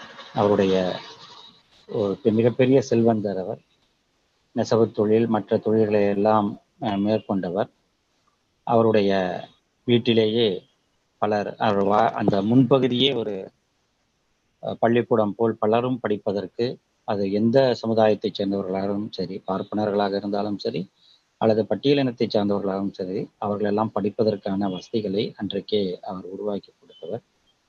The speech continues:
மிகுந்த பக்திமான். அவரை பொறுத்தவரை அவர்,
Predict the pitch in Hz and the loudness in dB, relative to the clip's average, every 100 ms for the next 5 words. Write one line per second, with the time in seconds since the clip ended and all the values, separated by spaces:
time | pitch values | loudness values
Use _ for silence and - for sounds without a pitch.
0 | _ - _ _ _ _ _ - 117 151 | _ -20 _ _ _ _ _ 0 2 4
1 | 151 131 95 92 104 - 196 151 87 - | 4 4 0 -4 -6 -2 0 2 0 -6
2 | _ _ _ _ _ - 110 95 101 107 | _ _ _ _ _ -20 -10 -6 -2 -2
3 | 98 110 107 110 95 92 87 80 | 0 2 4 4 4 2 0 -4